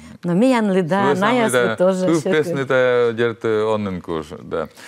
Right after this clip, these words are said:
Speaker 2: Ну вот, э, оланы ёст, та с разные ёст, да, но
Speaker 1: Мгм.
Speaker 2: стас бура гагарван, э, кишуасны. Это мы, всё равно гагарван, да, контакт туда
Speaker 1: Гагарван,
Speaker 2: ему, наверное. Ты век ворсем пыр, да, велидан через
Speaker 1: Да.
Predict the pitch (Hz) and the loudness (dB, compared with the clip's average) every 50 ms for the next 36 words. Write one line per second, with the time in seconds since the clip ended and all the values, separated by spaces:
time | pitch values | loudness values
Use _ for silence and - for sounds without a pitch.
0 | - - _ - 98 107 120 143 156 156 156 - 95 76 87 98 87 67 60 90 | -20 -20 _ -8 -4 -2 0 0 0 -2 -4 -8 -6 -6 -4 -4 -4 -4 -4 -4
1 | 143 160 156 143 120 101 90 82 82 80 80 76 - - 120 120 107 - - 90 | -2 -2 -2 -4 -4 -4 -2 -2 -2 -2 -4 -6 -6 -4 -4 -4 -4 -4 -4 -6
2 | 87 80 78 85 92 113 147 175 160 139 165 117 110 107 110 151 151 190 185 160 | -6 -6 -6 -10 -10 -8 -8 -8 -6 -4 -2 -2 -2 -4 -4 -8 -4 -4 -4 -4
3 | 139 139 147 139 127 117 117 123 120 117 107 98 95 92 87 82 80 82 82 78 | -2 -4 -4 -4 -4 -4 -4 -4 -4 -4 -4 -4 -4 -4 -4 -6 -8 -10 -12 -12
4 | 73 - - - - - - 80 - - 78 76 73 73 - - - - - - | -14 -14 -16 -18 -18 -18 -20 -20 -14 -10 -8 -8 -8 -10 -12 -16 -20 -18 -18 -16
5 | - 50 - - 50 - - - - _ _ _ - - - 101 95 101 87 85 | -16 -16 -18 -18 -18 -20 -20 -20 -20 _ _ _ -20 -16 -14 -10 -4 -4 -4 -4
6 | 80 73 67 69 69 - - - - 147 156 160 151 120 92 82 92 101 95 90 | -4 -8 -12 -12 -16 -16 -16 -8 -4 -4 -2 -2 -4 -6 -8 -12 -10 -10 -8 -8
7 | 82 78 73 69 71 73 76 80 85 85 87 82 101 80 80 82 80 80 78 80 | -8 -8 -10 -12 -12 -10 -10 -10 -8 -8 -8 -8 -8 -8 -8 -10 -10 -10 -10 -10
8 | 78 76 73 76 76 78 - - _ - - - - 123 113 92 143 180 175 - | -12 -12 -12 -14 -14 -16 -18 -20 _ -20 -16 -6 -6 -6 -4 -4 -6 -6 -6 -6
9 | 156 170 165 151 - - 151 139 120 - - 190 196 185 - - - 92 90 113 | -6 -6 -6 -6 -8 -8 -8 -8 -8 -8 -6 -6 -6 -6 -6 -10 -12 -8 -6 -6
10 | 143 143 123 104 104 90 87 73 78 76 73 76 - - 76 69 69 71 - - | -6 -6 -8 -8 -8 -8 -8 -8 -8 -10 -10 -12 -14 -14 -12 -12 -12 -12 -10 -10
11 | 165 147 151 139 139 | -6 -6 -6 -6 -6